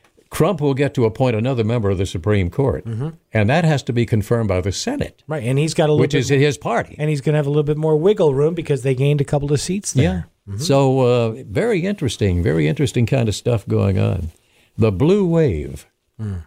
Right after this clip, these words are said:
Speaker 1: I love the blue wave.
Speaker 2: Welcome to Blue Jersey, ladies and gentlemen.
Speaker 1: You ever hear the Tennyson poem, The Destruction of Sennacherib?
Speaker 2: No.
Speaker 1: Uh,
Speaker 2: Oh, please regale
Speaker 1: uh,
Speaker 2: us
Speaker 1: you,
Speaker 2: with
Speaker 1: you
Speaker 2: that.
Speaker 1: twisted my, I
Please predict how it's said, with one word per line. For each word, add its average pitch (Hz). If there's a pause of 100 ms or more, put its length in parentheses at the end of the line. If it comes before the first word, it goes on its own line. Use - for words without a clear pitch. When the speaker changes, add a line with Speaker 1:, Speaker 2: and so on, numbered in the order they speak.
Speaker 1:
I 98
love 135
the 123
blue 127
wave. 101
Speaker 2:
Welcome 190
to -
Blue 165
Jersey, 135
ladies 101
and 98
gentlemen. 107
Speaker 1:
You 143
ever 208
hear 208
the 139
Tennyson 156
poem, 143
The 104
Destruction 123
of 110
Sennacherib? 110
Speaker 2:
No. 117
Speaker 1:
Uh, 139
Speaker 2:
Oh, -
please 202
regale 160
Speaker 1:
uh, 147
Speaker 2:
us 110
Speaker 1:
you, 170
Speaker 2:
with 214
Speaker 1:
you 196
Speaker 2:
that. 208
Speaker 1:
twisted 220
my, 175
I -